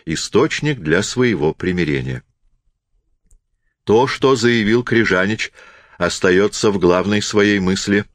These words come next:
неизменную истинную. Только Россия, одна Россия, может быть центром славянской взаимности и орудием самобытности и целости всех славян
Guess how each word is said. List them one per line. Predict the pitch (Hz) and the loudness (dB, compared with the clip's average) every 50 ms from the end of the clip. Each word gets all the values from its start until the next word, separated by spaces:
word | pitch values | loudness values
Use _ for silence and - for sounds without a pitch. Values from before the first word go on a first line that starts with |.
| _ _ _ _ _ - | _ _ _ _ _ -4
неизменную | 82 92 101 98 - 87 87 90 90 95 98 98 101 101 101 101 95 - | -2 0 0 0 0 0 0 2 2 2 2 0 2 2 0 0 -2 -2
истинную. | - 87 87 - - - 98 92 90 85 73 69 - - _ _ _ _ _ _ _ _ _ _ _ _ _ _ | -4 -4 -4 -4 -6 -6 -4 -2 -2 -2 -2 -2 -4 -8 _ _ _ _ _ _ _ _ _ _ _ _ _ _
Только | - 107 151 165 156 - 156 147 | 0 2 2 2 0 0 0 0
Россия, | 143 143 - - - - 104 98 80 73 65 64 - _ _ _ _ _ _ _ _ _ _ _ _ _ _ _ | 0 -2 -2 -6 -6 -4 -2 -2 0 0 -2 -4 -8 _ _ _ _ _ _ _ _ _ _ _ _ _ _ _
одна | 82 82 - - 82 80 85 110 147 160 | -2 -2 -2 -2 -2 -2 0 0 0 0
Россия, | 156 151 143 - - - - 110 104 90 76 67 - - _ _ _ _ _ _ _ _ _ _ | 0 -2 -4 -6 -10 -6 -2 -2 0 0 0 -2 -4 -6 _ _ _ _ _ _ _ _ _ _
может | 80 78 87 107 107 98 104 92 | -4 0 2 2 2 2 0 0
быть | 87 95 98 98 - | 0 0 0 0 -2
центром | - - - 98 107 117 123 120 - 117 120 123 127 123 - _ _ | -6 -2 0 0 0 0 -2 -2 -2 -2 -2 -2 -4 -8 -12 _ _
славянской | - - - 92 85 85 85 90 104 104 - - - 104 101 | -12 -4 0 0 2 2 2 0 0 -4 -6 -4 -2 -2 -2
взаимности | 92 73 85 82 85 95 101 101 85 76 - - - - - _ _ - - _ _ _ _ - _ | 0 0 0 0 0 0 -2 -4 -4 -6 -8 -10 -12 -14 -14 _ _ -20 -20 _ _ _ _ -10 _
и | - 95 | 0 2
орудием | 87 87 87 98 110 104 92 104 98 95 | 2 2 2 2 2 2 2 0 0 0
самобытности | 90 - - 90 85 82 78 69 85 123 147 - - 131 127 - - - - 117 113 | -2 -2 0 0 2 2 2 2 0 0 0 0 -2 -4 -6 -6 -6 -4 -2 0 0
и | - - 107 101 | 0 -2 -4 -4
целости | - - - 104 92 90 90 87 - - - 87 85 80 - - - - - _ | -4 -4 -2 0 0 0 0 -2 -4 -6 -2 -2 -2 -2 -2 -8 -18 -20 -20 _
всех | - - - - 107 101 90 - | -12 -6 -2 0 2 2 0 0
славян | - - - 87 78 76 80 80 80 73 65 | -4 -6 -2 -2 0 2 2 0 0 -2 -4